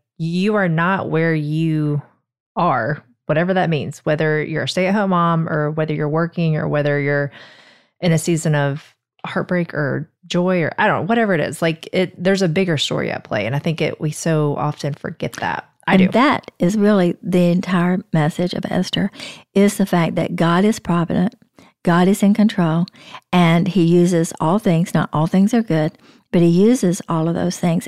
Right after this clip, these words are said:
Speaker 2: And that you are in the situation, you are where you are right now. And it may not be the path that you wanted to go to get where you are right now, but you are there, and that God wants you to see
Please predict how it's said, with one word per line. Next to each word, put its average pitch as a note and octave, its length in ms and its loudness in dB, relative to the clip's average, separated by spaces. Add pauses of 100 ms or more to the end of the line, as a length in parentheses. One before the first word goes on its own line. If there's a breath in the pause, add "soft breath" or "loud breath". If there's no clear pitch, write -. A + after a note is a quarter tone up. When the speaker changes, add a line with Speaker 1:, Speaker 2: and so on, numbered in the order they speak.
Speaker 2:
And E3+ 200 4
that E3+ 240 2
you A#3 220 6
are A#3 40 2
in F#3 240 2
the F#3 80 2
situation, F3 720 0
you D#3+ 300 0
are G3 240 2
where G#3+ 180 4
you F#3+ 320 4
are D3+ 260 0
right A#2 300 -4
now. B2+ 260 -2 (1080 soft breath)
And F#3 120 6
it F#3 280 2
may G3 240 4
not G#3 320 2
be F#3+ 260 4
the E3+ 120 0
path G3+ 340 -2
that - 160 -4
you F#3+ 100 4
wanted F3 440 2 (240)
to F3+ 100 0
go G3 400 2 (300 loud breath)
to D#3 80 -2
get C#4 200 0
where E3 140 2
you D3+ 180 2
are - 220 -6
right - 240 -8
now, - 240 -4 (420 soft breath)
but F3 160 -2
you E3 140 4
are G#3 240 4
there, E3 340 2
and E3+ 220 2
that E3+ 120 -2
God F#3 220 4
wants - 280 0
you F#3 100 4
to E3+ 80 2
see E3+ 580 2